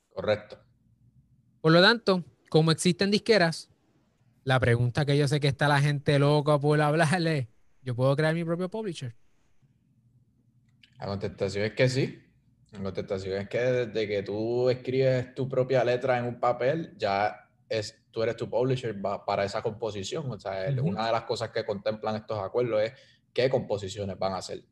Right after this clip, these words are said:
Speaker 1: del publisher. Hay, hay situaciones en las que uno puede separarla. Hay situaciones en las que uno puede administrar solamente el catálogo desde la fecha de contrato en adelante. Hay situaciones en que incluyen todo el catálogo.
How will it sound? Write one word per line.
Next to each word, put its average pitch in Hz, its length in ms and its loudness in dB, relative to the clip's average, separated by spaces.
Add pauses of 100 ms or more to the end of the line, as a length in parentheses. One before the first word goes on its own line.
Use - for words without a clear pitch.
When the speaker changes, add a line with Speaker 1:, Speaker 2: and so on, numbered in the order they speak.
(120)
Speaker 1:
del 87 240 -12
publisher. - 420 -8 (560)
Hay, 107 180 -2 (260)
hay 104 100 -4
situaciones 113 640 0
en 104 120 -2
las 95 160 -2
que 101 120 -2
uno 98 240 -2
puede 104 220 4
separarla. 101 800 -2 (260)
Hay 95 160 -10
situaciones 98 640 -2
en 92 120 -4
las 95 140 -4
que 95 180 -4
uno 92 640 -4
puede 95 200 0
administrar 98 600 -2
solamente 95 800 -4
el 92 140 -6
catálogo 92 760 -4
desde 98 260 -8
la 90 100 -6
fecha 101 280 -6
de 98 120 -2
contrato 98 440 -4
en 98 100 -4
adelante. 117 640 -2 (500)
Hay 98 140 -6
situaciones 98 600 -4
en 92 160 -8
que 95 160 -2
incluyen 95 520 -6
todo 107 200 4
el 98 80 -4
catálogo. 104 540 -2